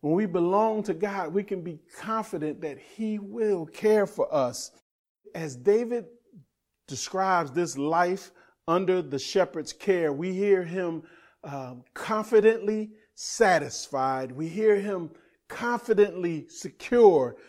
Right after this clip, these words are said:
and we hear him confidently staying. He's confident that he's gonna stay. Um, and, and, and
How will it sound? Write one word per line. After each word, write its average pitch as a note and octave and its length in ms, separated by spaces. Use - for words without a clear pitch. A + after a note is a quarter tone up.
and D#3 120
we F#3+ 140
hear G3 220
him F3+ 280
confidently G3 1000
staying. C#3 800
He's D3+ 320
confident E3+ 640
that D#3 240
he's D#3 220
gonna C#3 240
stay. B2 500
Um, C3+ 460
and, D3+ 400
and, F#3+ 220
and F3 380